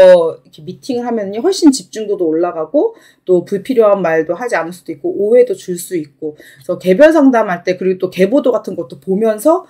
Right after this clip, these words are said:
상담할 수 있고 내가 보여주고 싶은 것도 공유해가지고 보여줄 수 있고. 그래서 개별 상담할 때도 줌이 굉장히 좋더라고요.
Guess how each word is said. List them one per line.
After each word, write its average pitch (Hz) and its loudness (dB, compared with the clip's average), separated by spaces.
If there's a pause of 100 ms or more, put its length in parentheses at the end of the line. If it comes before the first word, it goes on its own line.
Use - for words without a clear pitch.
(120)
상담할 254 0
수 170 -8
있고 277 -4 (160)
내가 180 2
보여주고 226 2
싶은 196 -12
것도 349 -2 (100)
공유해가지고 190 -4
보여줄 175 -2
수 139 -14
있고. 139 -14 (240)
그래서 180 -10
개별 185 4
상담할 247 0
때도 165 -8
줌이 175 -8
굉장히 190 -6
좋더라고요. 160 -8